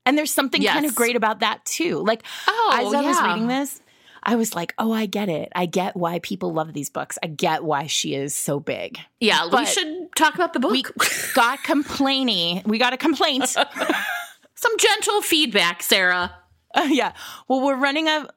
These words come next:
Speaker 1: a survey. We'll talk about it at the end of the book, at the end of the, um, episode. But,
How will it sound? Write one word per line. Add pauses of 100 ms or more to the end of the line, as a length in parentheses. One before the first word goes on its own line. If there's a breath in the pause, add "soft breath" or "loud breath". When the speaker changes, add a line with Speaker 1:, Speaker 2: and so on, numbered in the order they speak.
(180)
Speaker 1:
a
survey.
We'll
talk
about
it
at
the
end
of
the
book,
at
the
end
of
the,
um,
episode.
But,